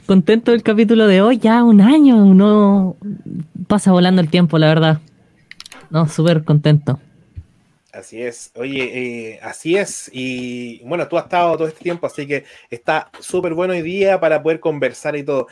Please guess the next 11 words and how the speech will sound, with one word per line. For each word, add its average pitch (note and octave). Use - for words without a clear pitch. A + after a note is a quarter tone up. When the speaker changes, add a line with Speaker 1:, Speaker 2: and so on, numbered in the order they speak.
Speaker 2:
Tenemos G3+
también G#3+
a E3
la D#3+
primera D#3+
temporada E3+
conectada D#3+
también G#3
con G#3+
nosotros, G3
que D3